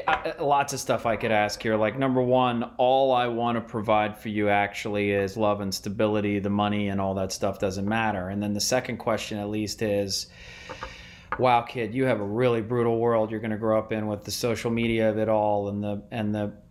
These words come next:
self-promote, the inherent self-promotion that we're in today, day, hour to hour. Like, well, what thoughts go through your head as you look to your own kid?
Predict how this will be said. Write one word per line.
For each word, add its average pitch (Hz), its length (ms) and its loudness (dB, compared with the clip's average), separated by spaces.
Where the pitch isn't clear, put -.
self-promote, 120 880 0
the 131 80 -2
inherent 127 420 -2
self-promotion 123 1080 0
that 110 160 0
we're 110 220 0
in 107 340 -2
today, 110 400 0
day, 107 260 -2
hour 110 240 2
to 107 160 -4
hour. 113 320 0
Like, 143 160 0
well, 156 160 0
what 156 300 0
thoughts 160 260 2
go 156 160 -2
through 139 180 -4
your 127 140 4
head 139 220 2
as 123 120 -2
you 127 140 -2
look 120 240 0
to - 100 -8
your 113 160 2
own 123 140 2
kid? 104 380 -2